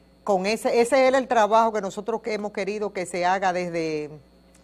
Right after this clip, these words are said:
desde el que se sienta en la silla, desde hace mucho tiempo. Ojalá que no,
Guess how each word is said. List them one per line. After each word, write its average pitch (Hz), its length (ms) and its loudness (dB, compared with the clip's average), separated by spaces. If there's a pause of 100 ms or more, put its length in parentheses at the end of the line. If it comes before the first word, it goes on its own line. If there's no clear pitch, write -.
(440)
desde 175 240 0
el 175 80 -2
que 190 100 -2
se 185 160 -2
sienta 208 400 -2
en 233 100 -4
la 226 120 0
silla, 254 500 -6 (120)
desde 175 260 -4
hace 196 180 -4
mucho 202 320 -6
tiempo. 202 480 -8 (560)
Ojalá 175 380 4
que 220 160 0
no, 196 720 -2